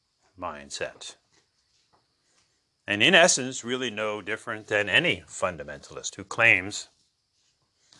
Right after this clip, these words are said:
that their religion is universal. Remember, that's actually the meaning of Cath-, Catholic, universal. Remember, there's a middle ground.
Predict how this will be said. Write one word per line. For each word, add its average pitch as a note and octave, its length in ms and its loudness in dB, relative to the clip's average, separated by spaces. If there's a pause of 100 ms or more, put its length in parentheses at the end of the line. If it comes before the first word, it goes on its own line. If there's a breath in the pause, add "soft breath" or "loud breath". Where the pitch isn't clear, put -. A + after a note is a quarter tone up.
(120)
that F#2+ 140 -4
their B2 360 8
religion G2+ 460 -4
is G2+ 300 -8
universal. G#2 680 -4 (180)
Remember, A2+ 340 -4
that's A#2 240 4
actually A2+ 300 2
the G2+ 100 -8
meaning A2 380 -6
of F2+ 240 -8
Cath-, - 500 -12 (220)
Catholic, - 640 -2
universal. F#2 640 -10 (3000)
Remember, G#2 220 0
there's G#2+ 200 4
a G#2+ 60 0
middle B2 420 6
ground. G#2+ 420 4